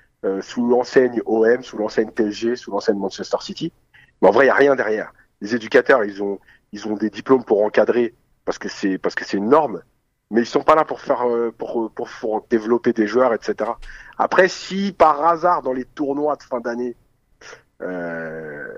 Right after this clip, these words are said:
parce qu'en fait, après, les, chaque, chaque académie, ils se rejoignent quelque part. Donc, par exemple, le P S G l'a fait au Brésil il y a deux ans.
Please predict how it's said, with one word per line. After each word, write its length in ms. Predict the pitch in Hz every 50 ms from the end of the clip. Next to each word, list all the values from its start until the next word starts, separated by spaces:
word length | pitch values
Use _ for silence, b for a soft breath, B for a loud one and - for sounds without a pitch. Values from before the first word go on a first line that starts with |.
| - _ _ - 95 -
parce 140 | - - -
qu'en 140 | - 101
fait, 200 | - - 139 127
après, 380 | 117 107 - - 143 147 147 - -
les, 220 | - 98 95 95 -
chaque, 360 | - - 131 123 - - 120 107 -
chaque 220 | - - - - 123
académie, 680 | 110 - 120 110 113 113 113 127 147 156 160 170 170 -
ils 60 | 113
se 120 | - - -
rejoignent 340 | - 110 107 117 117 113
quelque 260 | 110 - 110 - - -
part. 220 | - 135 117 104
Donc, 160 | 104 98 -
par 120 | _ - 87
exemple, 220 | 92 107 107 -
le 40 | 95
P 120 | - - 98
S 60 | 95
G 80 | 110 110
l'a 100 | 101 92
fait 120 | - -
au 60 | 95
Brésil 320 | 90 92 95 98 95 104 98
il 60 | 98
y 20 |
a 60 | 95 87
deux 180 | 98 104 110 139
ans. 140 | 147 151